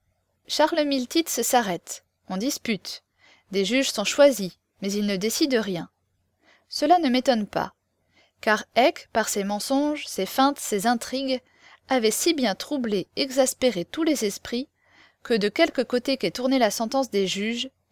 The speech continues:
il n'en eût résulté qu'un plus grand incendie. C'est qu'il ne cherchait que sa gloire, et non la vérité. Pour moi, j'ai fait tout ce qui m'était possible. J'avoue qu'en cette occasion, bien des ignominies romaines sont venues à la lumière.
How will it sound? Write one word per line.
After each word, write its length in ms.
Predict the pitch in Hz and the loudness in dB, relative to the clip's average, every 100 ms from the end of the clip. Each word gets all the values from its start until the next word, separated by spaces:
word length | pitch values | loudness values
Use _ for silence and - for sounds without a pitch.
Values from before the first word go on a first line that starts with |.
| - | -4
il 140 | 220 | -2
n'en 160 | 220 220 | 0 0
eût 100 | 285 | 2
résulté 460 | 262 208 202 285 | 2 2 -2 -4
qu'un 160 | 285 202 | -2 -4
plus 160 | - | -4
grand 240 | 226 247 254 | -4 -2 0
incendie. 540 | 214 196 190 165 - _ _ _ _ _ _ _ _ _ _ _ _ | -2 -4 -8 -10 -18 _ _ _ _ _ _ _ _ _ _ _ _
C'est 180 | - 262 | -2 0
qu'il 200 | - 262 | 0 0
ne 120 | 285 | 0
cherchait 340 | 294 277 349 | 2 2 0
que 140 | 330 254 | 0 0
sa 200 | - 196 | 2 0
gloire, 500 | 220 247 185 - - _ - | 4 4 4 -4 -18 _ -8
et 120 | 214 | -4
non 160 | 240 339 | 0 2
la 120 | 254 | 4
vérité. 580 | 214 214 190 - 165 - _ _ _ _ _ _ _ _ _ _ _ | 4 0 -2 -6 -10 -10 _ _ _ _ _ _ _ _ _ _ _
Pour 180 | - 196 | -6 -2
moi, 300 | 202 254 320 - | 2 2 2 -4
j'ai 140 | 220 | -4
fait 160 | 233 233 | -2 -2
tout 140 | 359 | -2
ce 120 | - | -2
qui 140 | 269 240 | -4 -2
m'était 280 | 233 302 | 0 -2
possible. 580 | 294 240 - 185 170 165 _ _ _ _ _ _ _ - | 0 -2 -2 -6 -8 -8 _ _ _ _ _ _ _ -10
J'avoue 320 | - 190 233 | 0 2 2
qu'en 140 | 285 220 | 0 0
cette 240 | 202 185 | 0 -2
occasion, 520 | 233 220 208 202 285 | -2 -2 -2 -2 -2
bien 260 | 233 220 269 | 0 2 2
des 220 | 233 214 | 2 2
ignominies 480 | 226 233 220 220 220 | 0 0 0 0 0
romaines 380 | 208 208 262 262 | 0 2 2 0
sont 140 | 214 | -2
venues 280 | 185 196 240 | -4 0 2
à 60 | |
la 120 | 208 175 | 2 2
lumière. 600 | 208 226 180 160 - | 0 0 -2 -6 -12